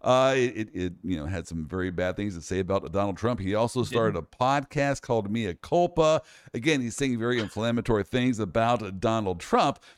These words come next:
Speaker 1: Maybe we should
Speaker 2: Right.
Speaker 1: get Michael Cohen onto this podcast. There's an
Speaker 2: Ooh.
Speaker 1: idea for us. Uh, hey, Amy, let's see if we can't get Michael Cohen
Speaker 2: Let's
Speaker 1: on
Speaker 2: do
Speaker 1: a
Speaker 2: this.
Speaker 1: future
Speaker 2: Send it.
Speaker 1: podcast.
Speaker 2: Send to Instagram, slide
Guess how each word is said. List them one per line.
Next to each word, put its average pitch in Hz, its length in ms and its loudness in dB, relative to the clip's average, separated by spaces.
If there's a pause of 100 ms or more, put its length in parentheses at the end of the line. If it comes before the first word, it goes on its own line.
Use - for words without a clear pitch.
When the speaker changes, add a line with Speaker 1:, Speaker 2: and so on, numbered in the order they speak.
(120)
Speaker 1:
Maybe 277 160 -10
we 226 100 -4
should 147 100 2
Speaker 2:
Right. 135 80 -2
Speaker 1:
get 95 120 -6
Michael 117 300 -4
Cohen 170 360 -6
onto 113 260 -2
this 185 280 -2
podcast. 120 580 0 (120)
There's 147 240 4
an 123 100 6
Speaker 2:
Ooh. 120 40 4
Speaker 1:
idea 92 360 0
for 85 220 -2
us. 202 180 -2 (320)
Uh, 120 380 2
hey, 208 240 0
Amy, 139 300 -4
let's 139 120 -6
see 160 120 -6
if 160 100 -6
we 156 100 -2
can't 180 400 -8
get 175 240 2
Michael 147 320 0
Cohen 233 320 2
Speaker 2:
Let's 170 40 0
Speaker 1:
on 165 40 4
Speaker 2:
do 208 60 4
Speaker 1:
a - 20 2
Speaker 2:
this. 277 80 -4
Speaker 1:
future 190 260 -2
Speaker 2:
Send 254 260 4
it. 165 100 0
Speaker 1:
podcast. 110 320 2 (600)
Speaker 2:
Send 202 220 -4
to 185 80 -2
Instagram, 143 460 -2
slide 160 160 0